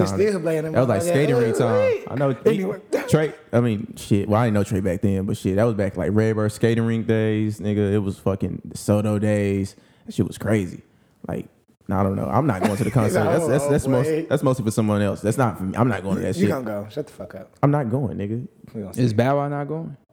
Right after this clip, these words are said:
Speaker 1: No, that's the, he was pissed about that. Well, he wasn't pissed, but
Speaker 2: Bow
Speaker 1: people,
Speaker 2: Wow and Romeo
Speaker 1: but,
Speaker 2: should go.
Speaker 1: but people say he should have went, which I understand, I hundred percent agree.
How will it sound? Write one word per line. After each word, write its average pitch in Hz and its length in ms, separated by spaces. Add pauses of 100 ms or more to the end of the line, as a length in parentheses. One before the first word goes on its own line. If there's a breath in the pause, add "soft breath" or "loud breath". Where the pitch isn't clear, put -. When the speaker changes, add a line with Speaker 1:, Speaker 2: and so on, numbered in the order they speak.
(160)
Speaker 1:
No, 113 220
that's 151 200
the, 147 200
he 156 60
was 175 100
pissed 147 220
about 101 180
that. 104 220
Well, 147 140
he 165 100
wasn't 110 220
pissed, 135 240
but 120 100
Speaker 2:
Bow 185 160
Speaker 1:
people, 220 60
Speaker 2:
Wow 196 120
and 175 80
Romeo 175 220
Speaker 1:
but, 120 100
Speaker 2:
should 123 100
go. 117 120
Speaker 1:
but 127 100
people 170 220
say 135 140
he 123 100
should 123 220
have 101 100
went, 101 240
which 110 160
I 110 120
understand, 101 300
I 123 40
hundred 107 180
percent 98 240
agree. 76 260